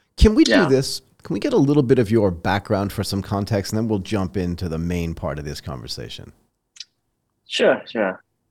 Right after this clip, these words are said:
Speaker 2: Yeah, so, uh, my name is Sulio, uh, Vongdala. Uh, I'm from Laos. I'm the co-founder and C E O of Loka. And, um, we started Loka in two thousand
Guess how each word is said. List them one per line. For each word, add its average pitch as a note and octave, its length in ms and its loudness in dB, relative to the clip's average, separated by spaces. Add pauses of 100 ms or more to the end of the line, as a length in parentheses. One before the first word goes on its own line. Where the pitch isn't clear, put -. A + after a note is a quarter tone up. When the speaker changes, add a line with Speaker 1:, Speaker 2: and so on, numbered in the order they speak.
(240)
Speaker 2:
Yeah, F#3 280 8
so, C#3+ 600 6
uh, B2 200 4
my C3 180 -2
name C3+ 140 -4
is C3 120 -12
Sulio, A#2 680 0 (160)
uh, G2+ 200 -4
Vongdala. G2+ 560 -2 (320)
Uh, G2 300 -2
I'm G#2 140 -4
from G#2 240 -2
Laos. F#2+ 500 -2
I'm G#2 140 -8
the G2+ 80 -8
co-founder F#2+ 500 -4
and F#2+ 160 -4
C F#2+ 200 -4
E F#2+ 60 0
O G2 160 0
of D#2+ 140 -2 (180)
Loka. A#2+ 380 2 (480)
And, G2+ 320 4 (140)
um, G#2+ 500 2 (480)
we B2+ 120 4
started D3 360 4
Loka A#2+ 580 6
in A2 280 -6
two A#2 100 -10
thousand G#2+ 640 -4